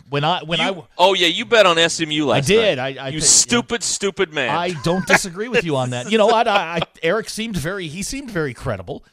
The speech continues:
Speaker 1: He sent in a fine D M detailing why. And then when I went to say, "Hey, dude, what happened?" He went M I A.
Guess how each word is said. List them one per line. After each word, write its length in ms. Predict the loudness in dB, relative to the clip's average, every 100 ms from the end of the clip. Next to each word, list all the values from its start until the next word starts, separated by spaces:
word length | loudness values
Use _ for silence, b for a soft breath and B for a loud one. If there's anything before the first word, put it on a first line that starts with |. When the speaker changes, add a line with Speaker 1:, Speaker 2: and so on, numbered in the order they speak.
| -6
Speaker 1:
He 100 | -2
sent 280 | 0 0 -2
in 80 | -6
a 40 |
fine 420 | -4 -4 -4 -6
D 180 | -8 -10
M 160 | -10 -14
detailing 540 | -16 -10 -10 -10 -12
why. 460 | -10 -8 -8 -8 -12 _ -2
And 180 | -2 0
then 220 | -4 -4
when 120 | -6
I 60 | -6
went 180 | -8 -10
to 80 |
say, 160 | -10 -8
"Hey, 160 | -8 -6
dude, 240 | -8 -8
what 160 | -10 -8
happened?" 420 | -8 -8 -8 -10 _ _
He 120 | -4 -2
went 220 | -2 -2
M 120 | -4
I 160 | -4 -2
A. 320 | -4 -4